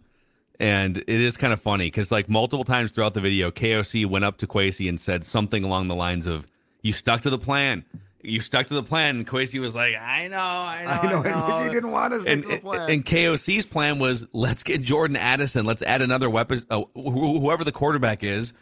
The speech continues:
Speaker 1: Let's just have a bunch of weapons." And Kwesi is like, "I think we should trade back, get some
Speaker 2: Right.
Speaker 1: extra capital."
Speaker 2: And eventually he did. I, I mean, they traded back a ton, just not with that, that pick. And then
Speaker 1: Yeah.
Speaker 2: so, so Kevin got hi-, his guy, which is good.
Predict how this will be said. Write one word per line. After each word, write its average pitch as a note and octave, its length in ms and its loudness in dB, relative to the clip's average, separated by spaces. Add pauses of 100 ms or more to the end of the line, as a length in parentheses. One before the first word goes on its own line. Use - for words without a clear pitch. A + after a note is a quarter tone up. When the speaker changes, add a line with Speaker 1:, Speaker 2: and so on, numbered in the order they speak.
(160)
Speaker 1:
Let's C3 180 -2
just D3+ 200 -4
have C3 180 0
a C3+ 60 0
bunch C3 200 -2
of A2+ 80 0
weapons." A2+ 440 0
And F2+ 80 -4
Kwesi A2 340 0
is F#2+ 60 -6
like, G2+ 160 -6
"I D#3 100 -6
think E3+ 160 -8
we E3+ 100 -6
should D3 160 -14
trade C#3+ 280 -10
back, C#3+ 380 -14 (120)
get C#3 140 -8
some C3+ 80 -2
Speaker 2:
Right. C3+ 80 4
Speaker 1:
extra C3 240 -6
capital." A#2+ 500 -6 (260)
Speaker 2:
And E3 140 0
eventually A#3+ 380 -2
he G#3+ 100 -4
did. A#3+ 300 -6 (180)
I, C#3+ 200 -2
I D3+ 40 0
mean, E3 200 0
they F3+ 100 -2
traded A3 240 -4
back A3 100 -4
a G#3+ 60 -12
ton, F3 320 -4 (100)
just D#3+ 220 -4
not D#3+ 320 -2
with D#3 180 -4
that, D3+ 220 -8
that C3 240 -4
pick. G2+ 320 -8
And C3+ 160 -4
then D#3+ 140 -2
Speaker 1:
Yeah. D3+ 180 -4
Speaker 2:
so, C#3 400 -2
so C3 260 -6
Kevin A3+ 400 -6
got F#3 240 -4
hi-, F3+ 120 -10 (100)
his G#3+ 200 -8
guy, A#2 360 -6
which C#3 180 -8
is F3 100 -12
good. B2+ 360 -8